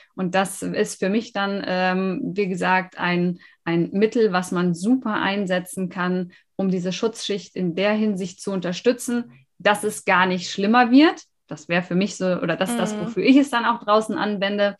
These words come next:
Speaker 1: Oder wenn man auch sagt, ähm, lungenkranken Pferde, ich habe da einfach ein Pferd, was immer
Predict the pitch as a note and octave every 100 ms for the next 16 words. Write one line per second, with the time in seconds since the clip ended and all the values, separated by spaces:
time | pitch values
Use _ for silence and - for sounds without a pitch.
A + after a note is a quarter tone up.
0 | - - _ _ _ _ _ - _ G#3
1 | G#3+ G#3 G#3 G#3+ G3+ F#3+ F#3+ G3 F#3 -
2 | _ _ _ _ - F#3+ F#3+ F#3 - -
3 | F#3+ B3+ B3 A3 A3 G3 F#3+ E3+ F#3+ G#3
4 | A3+ B3 B3+ B3+ - _ - F3 G3+ G3+
5 | G3+ F3+ G3 F#3+ F#3+ F#3+ F#3+ G3 F#3+ F3+
6 | - - A3+ A3+ A3 G#3+